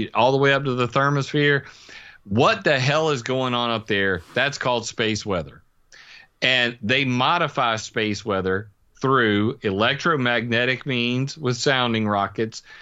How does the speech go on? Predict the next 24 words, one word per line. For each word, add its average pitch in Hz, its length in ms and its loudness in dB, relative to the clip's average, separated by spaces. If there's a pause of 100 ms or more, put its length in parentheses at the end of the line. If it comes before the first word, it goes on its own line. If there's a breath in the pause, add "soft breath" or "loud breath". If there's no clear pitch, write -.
(160 loud breath)
through 123 260 2
chemical 160 520 0
releases, 117 800 0
I 110 140 0
mean, 101 300 -2 (220)
th-, - 140 -16
with 110 180 2
ionospheric 110 720 0
heaters. 98 460 -2 (480 loud breath)
Um, 104 460 2 (560 soft breath)
um, 101 340 0 (800)
there, 131 320 2
they've 143 220 0
even, 190 300 0
they, 151 240 -2 (100)
um, 113 440 -2
there's 127 400 -2
even 151 240 0
papers 143 320 0
about 117 360 0
creating 135 800 0
noctilucent 127 880 -2
clouds 110 600 0
using 104 600 -2